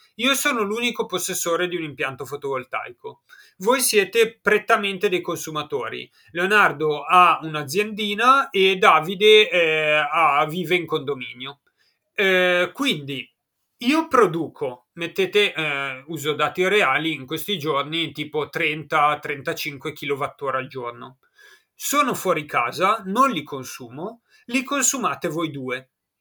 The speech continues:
Quindi per questi trentacinque kilowattora che voi consumate, la comunità energetica riceve un incentivo pari al prezzo dell'energia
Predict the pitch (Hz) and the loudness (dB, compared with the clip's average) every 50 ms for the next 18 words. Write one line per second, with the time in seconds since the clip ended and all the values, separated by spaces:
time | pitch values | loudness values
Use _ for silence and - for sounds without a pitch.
0 | _ _ _ _ _ _ _ _ _ - _ _ _ - 254 254 190 139 139 139 | _ _ _ _ _ _ _ _ _ -20 _ _ _ -4 -2 -2 -2 -4 -8 -10
1 | 139 127 - _ - 208 220 214 - 285 302 294 - 262 - - 185 190 185 170 | -12 -12 -12 _ -2 -2 -2 0 -2 -4 -4 -2 -4 -6 -6 -4 -4 -4 -2 -2
2 | - 170 170 - 254 247 233 - 196 175 - 185 175 165 147 156 - - - 214 | -4 -4 -4 -4 -6 -6 -6 -8 -10 -10 -8 -6 -4 -2 -2 -2 -4 0 0 2
3 | 214 170 - - 147 139 170 185 175 - 135 120 - - 143 135 123 110 - _ | 2 2 -2 -4 -8 -6 -6 -6 -6 -6 -10 -12 -12 -14 -10 -10 -10 -12 -12 _
4 | - 165 185 _ _ _ _ - - _ _ _ 202 220 269 285 277 - - _ | -14 -16 -16 _ _ _ _ -20 -20 _ _ _ 2 4 6 6 4 4 -2 _
5 | _ _ _ - 180 170 170 170 170 165 160 - 233 226 208 190 190 175 160 156 | _ _ _ -10 -10 -8 -8 -8 -8 -6 0 2 2 2 2 0 -4 -4 -2 -4
6 | 175 151 131 - - 190 - - 262 277 254 - _ _ _ _ _ - 202 220 | -4 -4 -4 -8 -12 -8 -2 0 0 0 -2 -8 _ _ _ _ _ -4 -4 -4
7 | 233 226 - 277 247 160 151 160 160 170 180 175 - 233 240 240 220 - 170 147 | -2 -2 2 2 2 0 0 -6 -8 -8 -8 -6 -4 -4 -4 -6 -6 -8 -8 -8
8 | 139 160 147 127 - _ 208 214 170 127 127 123 123 117 - _ _ _ _ _ | -6 -6 -10 -10 -2 _ 4 4 4 4 0 -4 -6 -10 -12 _ _ _ _ _
9 | 156 147 147 - 196 220 247 269 262 - 311 285 294 254 208 180 165 151 139 131 | -2 -2 0 0 2 2 4 2 2 -2 -2 0 0 0 0 -2 -2 -6 -8 -10
10 | 131 120 127 127 123 139 170 208 220 - | -10 -10 -10 -8 -6 -6 -6 -6 -6 -10